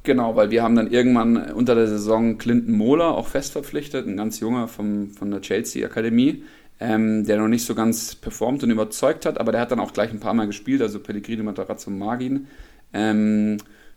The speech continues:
und da ist aber so ein Zweikampf, das wird halt in der Vorbereitung zur Saison Zweikampf zwischen Sosa und, äh, Clinton Mohler werden und da muss man einfach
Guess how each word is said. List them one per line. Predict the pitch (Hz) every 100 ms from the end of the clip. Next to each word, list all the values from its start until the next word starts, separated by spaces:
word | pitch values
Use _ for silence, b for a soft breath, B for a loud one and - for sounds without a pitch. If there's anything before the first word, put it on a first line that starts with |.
| -
und | 110 101 101
da | 98
ist | 110
aber | 107 104
so | 98
ein |
Zweikampf, | - 95 104 92 90
das | - 98
wird | 95
halt | 95 -
in |
der | 101
Vorbereitung | - 107 107 104 104
zur | - 107
Saison | 104 104 104
Zweikampf | - 104 107 104
zwischen | - 107 104
Sosa | 107 107 104
und, | 92 101 101 104 -
äh, | 104 107 110 110 -
Clinton | 107 -
Mohler | 110 127 117
werden | 113 110 110 110
und | 95 101 95 - -
da | 98
muss | 101 101
man | 90
einfach | 92 90